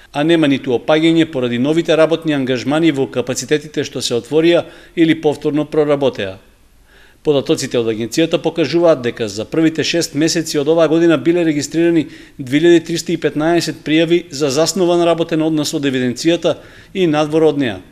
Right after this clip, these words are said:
Нешто повеќе од шеесет осто од овој број се лица ангажирани на неопределено време, додека останатите се сезонски работници или со ангажман до една година.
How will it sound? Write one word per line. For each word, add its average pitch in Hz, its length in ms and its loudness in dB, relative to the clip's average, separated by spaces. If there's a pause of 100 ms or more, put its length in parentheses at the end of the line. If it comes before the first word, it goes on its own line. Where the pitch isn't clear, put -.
(520)
Нешто 156 320 -2
повеќе 165 460 0
од - 80 -10
шеесет 160 420 -2
осто 156 320 -2
од 127 80 -2
овој 160 240 0
број 170 200 0 (360)
се - 180 2
лица 160 300 2
ангажирани 165 640 2
на 165 160 2
неопределено 147 640 0
време, 104 300 -8 (320)
додека 156 320 0
останатите 143 500 -4
се 127 140 -8
сезонски 156 540 -2
работници 170 640 -2
или 175 220 -4
со 156 140 -4
ангажман 127 560 -2
до 160 80 0
една 143 240 2
година. 104 360 -8